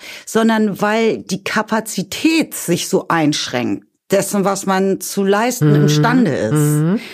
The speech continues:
Speaker 1: Man ist dann eben auf so einem Sparmodus und kürzt alles so ein bisschen ab.
Speaker 2: Und was hast du dann vorhin gegessen, als du noch den Moment brauchtest?
Speaker 1: Ich hab mir einen Salat gemacht, oder wie meine Tochter sagen würde, Knoblauch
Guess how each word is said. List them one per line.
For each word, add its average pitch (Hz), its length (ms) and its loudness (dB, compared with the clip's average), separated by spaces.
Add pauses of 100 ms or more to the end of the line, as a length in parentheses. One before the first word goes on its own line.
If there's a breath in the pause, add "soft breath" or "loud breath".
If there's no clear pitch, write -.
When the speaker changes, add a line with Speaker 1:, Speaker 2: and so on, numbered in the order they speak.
Speaker 1:
Man 196 160 2
ist 190 140 -2
dann 233 100 2
eben 220 260 2
auf 208 140 -4
so 214 120 -2
einem 202 40 2
Sparmodus 190 1160 -2 (180 loud breath)
und 160 160 4
kürzt - 380 0
alles 214 240 2
so 202 60 0
ein 190 100 2
bisschen 190 400 0
ab. - 280 -2 (300 loud breath)
Speaker 2:
Und 202 240 2
was 262 160 0
hast 320 160 0
du 262 60 4
dann 220 200 2
vorhin 202 280 4
gegessen, 139 640 2
als 147 240 -2
du 156 80 0
noch 143 160 2
den 147 120 2
Moment 139 360 2
brauchtest? 123 680 -4
Speaker 1:
Ich 170 160 0
hab - 140 -2
mir 190 80 4
einen 185 100 4
Salat 170 460 0
gemacht, 240 400 0
oder 196 100 2
wie 185 80 0
meine 185 260 4
Tochter 185 320 0
sagen 175 360 2
würde, 170 180 2
Knoblauch 214 600 0